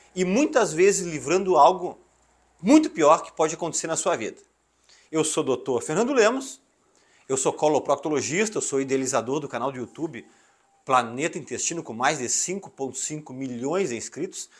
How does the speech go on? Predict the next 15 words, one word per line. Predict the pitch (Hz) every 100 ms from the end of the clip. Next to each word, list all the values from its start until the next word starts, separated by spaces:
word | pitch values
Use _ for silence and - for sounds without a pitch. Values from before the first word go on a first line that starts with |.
| - - -
E | - 214
antes | 233
de |
começar | - 214 196 202
o | 202
vídeo, | 214
eu | 233
quero | 233
fazer | 233 220 247
um | 247
convite. | 269 151 135 -
Se | - 226
por | - 294 320
um | 320 330
acaso | 254 - 151 143 131